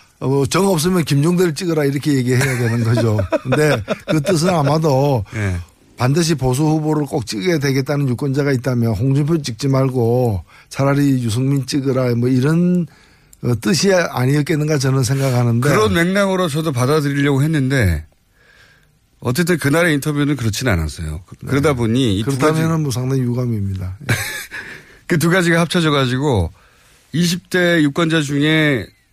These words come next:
Speaker 2: 말씀하셨다시피 진보 보수를 명확하게 구분한다기보다는 이렇게, 어, 말도 명쾌하게 하고 입장도 분명한 소수 정당에 대해서 애정을 가지고 있던 분들 중에 그래, 그렇게 큰 차이가 없다면 옮겨가는데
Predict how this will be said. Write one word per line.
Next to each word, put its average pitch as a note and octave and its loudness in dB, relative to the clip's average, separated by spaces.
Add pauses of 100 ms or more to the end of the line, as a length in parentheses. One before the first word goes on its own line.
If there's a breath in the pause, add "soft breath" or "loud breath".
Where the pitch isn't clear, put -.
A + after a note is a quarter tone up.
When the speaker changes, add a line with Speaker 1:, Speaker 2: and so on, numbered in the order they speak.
Speaker 2:
말씀하셨다시피 C#3 -2
진보 E3+ 0
보수를 D3+ 0
명확하게 C3+ 0
구분한다기보다는 A#2 0 (440 loud breath)
이렇게, - -4 (720 soft breath)
어, G#2+ -2
말도 B2 2
명쾌하게 C#3 0
하고 G#2 0
입장도 D#3+ 0
분명한 A2 0
소수 E3+ -6
정당에 C#3+ 2
대해서 A#2 0
애정을 A2 2
가지고 G#2 2
있던 G#2+ -6
분들 G2+ -4 (100)
중에 C3+ 0 (840 loud breath)
그래, F3 -2
그렇게 E3+ -2
큰 G3 -2
차이가 G3+ 2
없다면 E3 0 (640 loud breath)
옮겨가는데 C#3 2